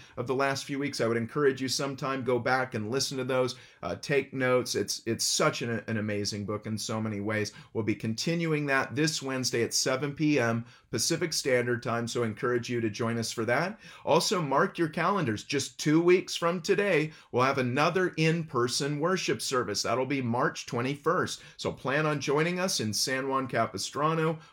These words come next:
March twenty-first, two weeks from today. Also mark your calendars for two weeks after that,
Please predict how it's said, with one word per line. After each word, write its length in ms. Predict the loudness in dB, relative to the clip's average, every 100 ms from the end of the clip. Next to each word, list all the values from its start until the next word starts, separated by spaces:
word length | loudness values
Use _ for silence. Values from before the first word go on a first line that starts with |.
| -2
March 360 | 2 2 0
twenty-first, 600 | 0 0 2 2 2 2
two 120 | 0 2
weeks 180 | 2
from 200 | 0 -2
today. 480 | -2 0 2 2 -2 -6 -20 _
Also 440 | 2 6 6 4 2
mark 280 | 4 2 2
your 100 | 0
calendars 500 | 4 4 4 0 0
for 120 | -4
two 300 | -4 2 2
weeks 320 | 2 -2 0
after 360 | 0 0 2 4
that, 340 | 6 6 4